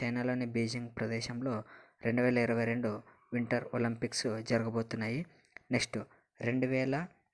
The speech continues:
ఇరవై ఆరు. రెండు వేల ఇరవై ఆరు ఎక్కడంటే ఇది మిలాన్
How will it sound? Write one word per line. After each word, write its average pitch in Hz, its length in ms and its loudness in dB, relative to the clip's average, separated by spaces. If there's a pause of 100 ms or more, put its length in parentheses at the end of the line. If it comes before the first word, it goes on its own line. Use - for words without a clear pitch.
(220)
ఇరవై 120 480 4
ఆరు. 117 460 2
రెండు 120 180 -2
వేల 127 200 0
ఇరవై 120 640 0
ఆరు 120 400 0 (280)
ఎక్కడంటే 123 580 2
ఇది 110 300 -2 (400)
మిలాన్ 123 500 2